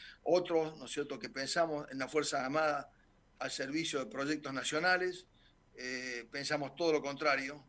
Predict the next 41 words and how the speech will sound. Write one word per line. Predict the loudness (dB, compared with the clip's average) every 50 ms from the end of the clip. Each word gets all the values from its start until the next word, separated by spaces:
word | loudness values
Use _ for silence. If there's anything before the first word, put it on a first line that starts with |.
| _ _ _
y | -16 -14
por | -8 -4 -4 -2
eso | -2 0 0 -2
es | -2
que | -2 -4 -4 -4
mi | -6 -8 -6
reacción | 0 0 0 0 2 0 -2 -2 -2 -2
fue | -2 -4
inmediata | 0 0 2 4 6 6 4 4 2 -4 -6 -6 -12 -20 -20 -20 -20 -20 _ _ _ -14
en | -10 -8 -8
oponerme | -6 -4 -4 0 0 2 0 0 0 -2
a | -2 -2 -2 -4 -6 -6 -6 -8
esta | -6 -2 -2 0
barbaridad, | 0 0 2 0 2 2 2 4 4 4 4 2
¿no | -2
es | -6 -6
cierto?, | -6 -6 -6 -8 -12 -10
que | -8 -8 -8 -8 -10 _ _ -20 _ _ _ _
tiene, | -2 0 0 0 -2 -4 -6 -8 -10
repito, | -6 -2 -2 -2 0 0 -2 -2 -2 -4 -6
un | -8 -6
trasfondo | -2 0 0 0 0 -2 0 2 2 0 2
político, | 0 2 2 2 2 0 0 -4 -4 -4 -2 -2 0
ideológico, | 2 2 4 4 4 4 2 0 -2 -6 -6 -4 -4 -4 -4 -6 -10 _ _ _ _ _ _ _
eh, | -4 0 2 4 4 4 4 2
y | 0 0 2 4 4 6
después, | 6 6 4 2 2 4 6 6 6 6 4 0 -2 -6 -10 -12
mm, | -10 -8 -6 -4 -4 -4 -4 -4 -4 -6 -4 -4
otro | -2 0 0 0
trasfondo | 2 2 2 2 4 2 2 4 2 2
que | 2 -2
también, | 0 0 2 2 4 2 2 2 -2 -8 _ _
eh, | -4 -2 -2 -2 -2 -4 -4 -2
es, | -2 0 0 0
es | 0 2 4
grave, | 4 6 6 6 6 4 2 -2
¿no | -6
es | -8 -8
cierto? | -8 -6 -8 -8 -8
Tratar | -6 -8 -4 -2 -2 -2 -2
de | -2 -4 -4 -6 -8